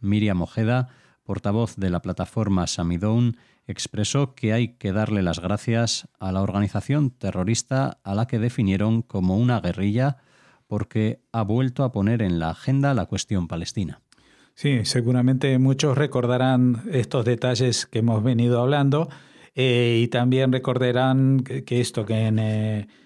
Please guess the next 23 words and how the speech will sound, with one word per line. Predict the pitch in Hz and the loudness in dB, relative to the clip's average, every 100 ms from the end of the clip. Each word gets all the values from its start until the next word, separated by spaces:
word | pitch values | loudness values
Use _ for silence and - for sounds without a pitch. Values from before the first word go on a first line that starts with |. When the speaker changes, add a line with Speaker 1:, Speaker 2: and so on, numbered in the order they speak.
| _ - | _ -10
Speaker 2:
en, | 110 110 110 107 104 107 104 123 202 | -4 -2 0 2 2 2 0 -2 -2
en | 113 | 0
torno | 139 131 127 127 | 2 2 2 2
a | 120 113 | 0 0
finales | 127 120 131 117 | 0 2 2 2
de | 127 | 0
octubre, | 123 147 143 143 | 0 0 2 2
pues, | 139 123 107 | 0 -2 -2
se | 120 | -2
puso | 117 135 127 131 123 127 - - - - | -2 -4 0 0 0 -2 -8 -20 -14 -4
esta | 123 - 135 | -2 0 -2
pregunta | - 135 120 123 143 139 135 139 139 135 | 0 2 4 4 4 4 2 2 4 2
al | 123 | 2
Ejecutivo, | 117 - 110 - 127 160 151 160 175 175 | 0 0 -2 -2 0 2 4 4 2 0
que | - | -2
ahora | 120 123 131 131 | 0 2 2 2
han | 127 | 2
contestado | 123 107 104 - 123 127 107 | 0 -2 -4 -2 0 0 0
así. | - 123 - - - - - - | 0 -2 -4 -14 -20 -20 -20 -4
Es | 113 | 0
decir, | 110 104 131 110 104 | 2 2 0 0 -2
que | - 98 95 98 98 98 | -2 -2 -2 -2 -2 -4
aquí | 104 - 151 160 | -4 -2 2 2